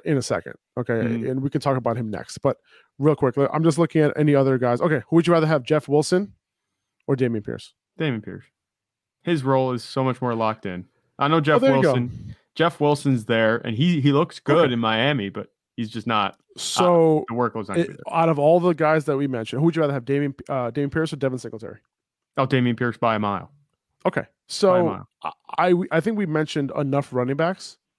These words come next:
Speaker 1: to where you can potentially upgrade some of the running backs that we just mentioned that we prefer Dameon Pierce over. You know what I'm saying? So we could,
Speaker 2: Mm-hmm.
Speaker 1: you could have that running back that you, that we didn't like as much as Dameon Pierce, plus another piece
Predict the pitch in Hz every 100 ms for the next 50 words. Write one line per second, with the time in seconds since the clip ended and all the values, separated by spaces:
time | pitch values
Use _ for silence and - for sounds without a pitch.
0 | - 156 135 139 135 131 _ _ _ _
1 | - 151 160 139 147 156 131 135 135 -
2 | 165 - 127 87 85 - _ _ _ -
3 | 156 143 131 135 120 123 117 117 120 113
4 | 113 107 - 80 - 117 127 117 - 123
5 | 131 123 120 113 101 - - - - _
6 | _ _ _ _ 139 139 131 139 131 135
7 | 139 123 143 143 143 139 127 - 151 139
8 | 151 143 160 175 180 165 170 190 - 139
9 | - 143 135 143 131 143 139 131 143 147
10 | 143 - 139 131 139 135 135 135 135 117
11 | - - 143 143 139 135 123 107 -